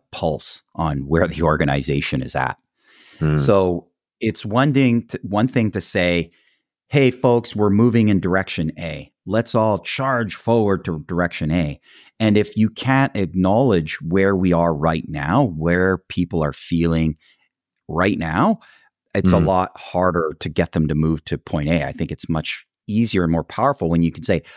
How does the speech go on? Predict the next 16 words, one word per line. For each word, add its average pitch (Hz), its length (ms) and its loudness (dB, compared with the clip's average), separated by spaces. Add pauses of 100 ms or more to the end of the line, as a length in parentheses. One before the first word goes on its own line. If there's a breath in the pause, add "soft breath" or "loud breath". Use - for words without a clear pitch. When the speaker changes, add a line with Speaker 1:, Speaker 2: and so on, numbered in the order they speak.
(120)
Speaker 1:
"I 101 180 2
understand 90 600 0
where 85 180 4
you 78 180 0
are 78 180 0
right 76 260 -2
now. 73 640 0 (500 soft breath)
I 87 80 0
Speaker 2:
Mm. 90 60 4
Speaker 1:
understand 85 680 2
where 85 240 2
we 82 200 -2
are, 78 440 0 (360 soft breath)
uh, 78 380 0
sort - 220 -8
of - 160 -14